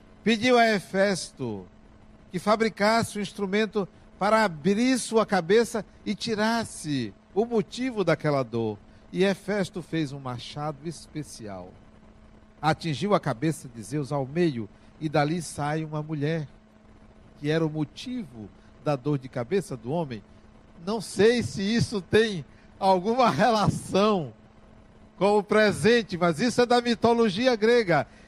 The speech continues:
Essa mulher nasce pronta, de nome Atena, ou Atena. É a filha do pai. É a mulher racional. Pois bem, Heracles pede a Prometeu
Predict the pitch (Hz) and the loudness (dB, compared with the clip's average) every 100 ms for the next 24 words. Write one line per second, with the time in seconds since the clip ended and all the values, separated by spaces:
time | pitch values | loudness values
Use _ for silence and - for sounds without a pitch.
0 | - 208 254 262 233 - 233 226 220 240 | 0 4 6 6 4 2 0 2 4 4
1 | 226 240 233 - 233 - 208 240 220 165 | 2 2 0 -2 -10 -4 4 4 4 0
2 | 165 165 190 233 226 214 - _ _ - | -2 0 2 2 2 -2 -4 _ _ -4
3 | 185 190 - - 156 127 113 107 101 - | -2 -2 -4 -2 -2 0 -2 -2 -2 -6
4 | 135 143 143 - 151 151 123 104 92 85 | -2 0 0 -2 -4 -2 -6 -8 -10 -10
5 | 80 76 - - - - - - 147 151 | -14 -18 -20 -20 -20 -20 -14 -2 0 0
6 | - - 220 156 131 117 - 104 101 92 | -4 -8 -2 -2 -2 -6 -2 -2 -2 -6
7 | 87 85 - - - - 165 190 208 196 | -10 -16 -20 -20 -20 -2 4 4 4 2
8 | 202 185 180 175 - - 151 131 135 139 | 2 2 2 0 -4 -4 -2 0 0 0
9 | 123 101 87 - - - - - - - | 0 -4 -8 -20 -20 -20 -20 -20 -20 -20
10 | - - - 202 160 135 123 98 - - | -20 -20 -6 -4 -2 -2 -2 -4 -12 -20
11 | - - - - - - - - - - | -20 -20 -20 -20 -20 -20 -20 -20 -20 -20
12 | - - - - - _ 170 202 185 143 | -20 -20 -20 -20 -20 _ -2 2 2 2
13 | - 131 113 - - 131 147 135 117 117 | -2 -8 -8 -12 -6 -4 -2 -4 -6 -8
14 | 104 107 107 104 - 151 131 101 | -8 -14 -14 -14 -6 -4 -4 -6